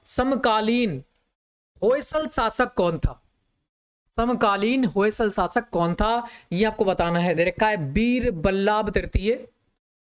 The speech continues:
रामचंद्र देव, या फिर कृष्ण तृतीय, द्वितीय,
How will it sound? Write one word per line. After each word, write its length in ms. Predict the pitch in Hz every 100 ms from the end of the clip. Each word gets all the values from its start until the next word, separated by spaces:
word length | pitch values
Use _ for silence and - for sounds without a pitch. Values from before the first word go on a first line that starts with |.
| -
रामचंद्र 680 | 160 190 220 233 220 208
देव, 320 | 185 185 226 269 _ _ _ _ _ _ _ -
या 160 | 208
फिर 160 | 214 233
कृष्ण 300 | 220 226 226
तृतीय, 420 | 208 180 202 226 254 - _ _ _ 147
द्वितीय, 500 | 160 214 226 254